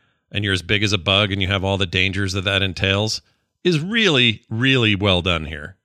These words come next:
Like, it feels like that's where you are. The blades of grass that you're chopping down feel formidable and big when normally something like that shouldn't feel so big.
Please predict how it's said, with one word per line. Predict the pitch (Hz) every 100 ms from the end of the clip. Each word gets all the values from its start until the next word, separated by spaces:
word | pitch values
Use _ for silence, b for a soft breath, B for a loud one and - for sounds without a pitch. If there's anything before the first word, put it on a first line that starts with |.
| _
Like, | 90 90 - - -
it | 104
feels | - 131 139 120 107 - - - -
like | 143 135 104 98
that's | 107 98 -
where | 98
you | 95 90
are. | 85 82 82
The | 90
blades | 82 110 113 101
of | 82
grass | 101 98 92
that | -
you're | 95
chopping | - 98 87 95
down | 87 85 85 82 b b b b b b _ _ _ _ _ -
feel | - 123 107 98
formidable | - 117 101 104 104 92 90 85 -
and | 90 90 90 85 -
big | 107 95 87 90 - -
when | 104 90 90 90 -
normally | 101 101 101 95
something | - 95 101
like | 90 87
that | 92 87
shouldn't | - 90 85
feel | - 98
so | - 92
big. | 78 87 82 78